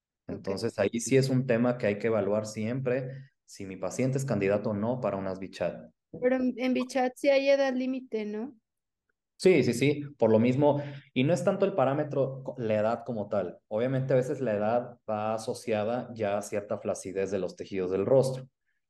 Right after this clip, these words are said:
Speaker 2: O sea, la edad como tal no es el parámetro, pero sí existe cer-, cierta relación igual como de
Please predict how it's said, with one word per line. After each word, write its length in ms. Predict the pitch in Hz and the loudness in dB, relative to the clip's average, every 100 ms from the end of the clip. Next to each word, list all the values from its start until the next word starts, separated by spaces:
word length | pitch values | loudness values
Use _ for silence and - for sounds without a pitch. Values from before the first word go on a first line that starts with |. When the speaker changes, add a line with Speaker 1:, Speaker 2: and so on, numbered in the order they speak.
| _ _ _ - | _ _ _ -10
Speaker 2:
O 40 | |
sea, 160 | - 98 | -2 -2
la 380 | 90 110 98 101 | -2 -2 2 4
edad 280 | 135 160 | 4 4
como 220 | - 147 113 | 4 2 4
tal 180 | 131 | 4
no 60 | 139 | 4
es 100 | 135 | 4
el 120 | 131 | 0
parámetro, 600 | - 98 98 95 90 - - | 2 2 2 -2 -6 -10 -4
pero 220 | 107 101 | -2 0
sí 200 | 101 113 | -2 -4
existe 360 | 113 120 113 117 | -4 -6 -8 -2
cer-, 240 | 113 110 | 0 0
cierta 340 | - 117 113 | 2 0 2
relación 480 | 117 110 104 104 110 | 0 2 0 0 -4
igual 300 | 107 107 107 | -2 0 -2
como 260 | 107 107 95 | -4 -4 -4
de 300 | 90 87 | -4 -4